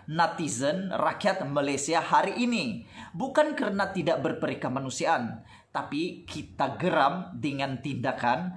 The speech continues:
orang-orang Rohingya ini yang menuntut hak dan menuntut yang tidak masuk akal. Nah, kamu pikirlah sendiri apa yang kita perlu buat.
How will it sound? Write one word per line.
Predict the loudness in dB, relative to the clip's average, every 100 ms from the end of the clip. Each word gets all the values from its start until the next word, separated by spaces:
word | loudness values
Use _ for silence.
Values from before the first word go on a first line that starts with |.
| -10 -6
orang-orang | 0 2 2 2 2 4 4 2
Rohingya | 2 2 2 0 2 2
ini | 0 -2 -2 0
yang | 0 2
menuntut | 0 0 -2 -4 -4 -4 -8 -14
hak | -2 4 4 4 -10 -16 -20 -18
dan | -12 2 6 6 4 2
menuntut | 2 2 0 -2 -4 -4
yang | 0 0 0 -2
tidak | -2 0 0 2
masuk | 0 0 -4 -6 -4
akal. | -2 0 0 -2 -6 -12 _ _ _ _ _ _ _ _ _ _ _ _ _ _ _ _ _ _ 0
Nah, |
kamu | 2 4 4 2
pikirlah | 0 0 0 0
sendiri | -2 -2 -2 -4 -8 -14 -6
apa | 0 2
yang | 0
kita | 0 -4
perlu | -2 -4 -2
buat. | 0 -2 -6